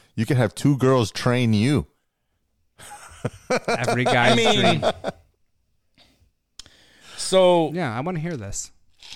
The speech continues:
Speaker 3: No, no, no, no, no. I, it's not about, it's not about that. It's more so of the, I'm, 'cause what I'm, what I'm reading,
Speaker 1: Oh.
Speaker 3: uh, what could happen, uh, if you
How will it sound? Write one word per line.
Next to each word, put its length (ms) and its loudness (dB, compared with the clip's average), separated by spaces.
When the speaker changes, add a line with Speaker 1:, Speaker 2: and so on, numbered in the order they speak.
Speaker 3:
No, 340 4
no, 140 2
no, 140 2
no, 140 0
no. 300 -4
I, 180 -2
it's 220 -4
not 180 0
about, 380 0
it's 140 -18
not 180 -4
about 280 -2
that. 200 -4
It's 160 -10
more 240 -4
so 760 -8
of 680 -4
the, 880 -4
I'm, 140 -4
'cause 260 -4
what 180 0
I'm, 160 -2
what 180 -2
I'm 160 -4
reading, 460 -4
Speaker 1:
Oh. 280 0
Speaker 3:
uh, 160 -4
what 220 -6
could 140 -6
happen, 640 -6
uh, 400 -8
if 200 -16
you 420 -12